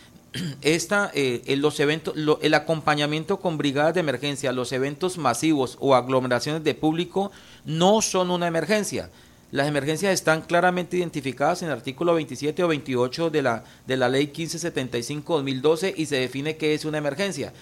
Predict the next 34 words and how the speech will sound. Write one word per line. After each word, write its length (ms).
Claramente, 640
eh, 320
ese 320
acompañamiento 800
no 300
hace 240
parte 340
de 40
la 120
prestación 460
del 120
servicio, 560
que 100
para 280
la 140
prestación 240
del 100
servicio 200
las 100
funciones 260
están 180
claramente 480
definidas 300
en 40
el 60
artículo 400
veintidós 360
de 60
la 80
ley 120
quince 240
setenta 300
y 60
cinco. 340